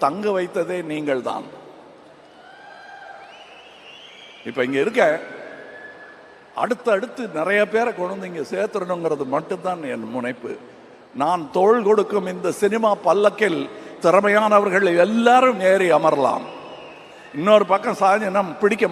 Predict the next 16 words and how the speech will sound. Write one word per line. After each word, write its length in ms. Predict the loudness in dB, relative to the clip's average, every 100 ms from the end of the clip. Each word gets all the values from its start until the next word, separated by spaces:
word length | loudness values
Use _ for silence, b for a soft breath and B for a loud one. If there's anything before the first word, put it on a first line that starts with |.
| 0
மணி 180 | 0 0
இருப்பாரு, 360 | 0 -2 -4 -6 -12 -16 -20 -20 -10 0
ரஹ்மான் 340 | 2 4 2 0
இருப்பார், 280 | -2 -4 -6 -12 -14 -16 -20 -20 -20 -20 -20 -20 -20 -20 -20 -20 -20 -16 2
ரவி 180 | 4 6 6
கே 100 | 2 4
சந்திரன் 300 | 2 2 0
இருப்பார், 280 | 0 0 0 4
நாதர் 360 | 4 6 4 2 -4
இங்க 180 | -2 0
கொஞ்சம் 220 | 0 0 -2
வந்து 160 | -2
அந்த 120 | -4 -4
பின்னாடி 280 | -4 -2 -2 -2
பிடிங்கன்னா 400 | -4 -4 -4 -2
பிடிப்பாங்க 400 | 0 2 2 0